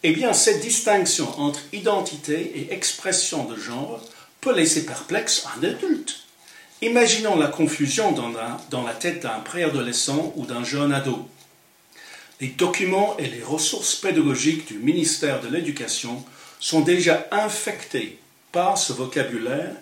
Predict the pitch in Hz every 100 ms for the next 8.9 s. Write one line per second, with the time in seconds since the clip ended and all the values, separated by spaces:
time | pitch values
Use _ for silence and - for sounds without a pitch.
0 | - 131 143 139 143 - - - - -
1 | _ - _ _ _ _ _ - - -
2 | 143 139 151 151 - 196 185 123 - -
3 | - - - 165 196 - 160 160 175 175
4 | 196 202 - - 240 233 - 147 - 120
5 | 139 202 214 - 139 - 190 202 - 143
6 | 151 160 - 180 190 - 147 - - -
7 | 180 180 - - - 113 123 117 - 180
8 | 175 135 151 151 139 135 123 - -